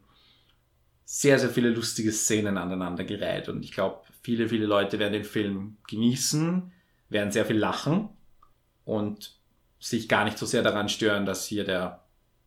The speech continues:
weder die Geschichte um das Hotel noch die Liebesgeschichte zwischen den zwei Hauptcharakteren, die irgendwie so da ist und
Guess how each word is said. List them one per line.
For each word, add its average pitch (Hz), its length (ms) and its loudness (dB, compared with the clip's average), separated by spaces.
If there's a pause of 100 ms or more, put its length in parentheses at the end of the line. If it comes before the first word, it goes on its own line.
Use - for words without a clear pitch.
(140)
weder 110 360 2
die 107 380 -4 (360)
Geschichte 113 440 -2
um 107 60 0
das 98 140 -4
Hotel 120 540 4
noch 107 180 0
die - 160 -10
Liebesgeschichte 117 1160 -2
zwischen 110 580 -4 (180)
den 107 160 -4
zwei 98 160 -4
Hauptcharakteren, 113 800 0
die 120 120 -6
irgendwie 107 280 -2
so 101 360 0 (580)
da 107 260 6
ist 120 400 6
und 107 360 0